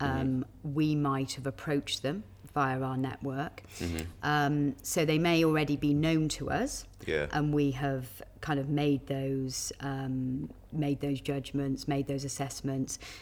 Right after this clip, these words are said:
Speaker 2: Um, so we're just building on that. Um, but people change. Pe-,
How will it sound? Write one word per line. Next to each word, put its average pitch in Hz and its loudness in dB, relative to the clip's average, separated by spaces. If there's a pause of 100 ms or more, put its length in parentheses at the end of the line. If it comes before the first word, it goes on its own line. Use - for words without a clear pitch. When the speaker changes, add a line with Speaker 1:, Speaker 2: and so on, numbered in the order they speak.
(220)
Speaker 2:
Um, 135 0 (420)
so - 0
we're 147 4
just 143 -2
building 139 2
on 135 0
that. 135 -2 (500)
Um, 151 4 (320)
but 185 4
people 170 -4
change. 165 -4
Pe-, 156 -2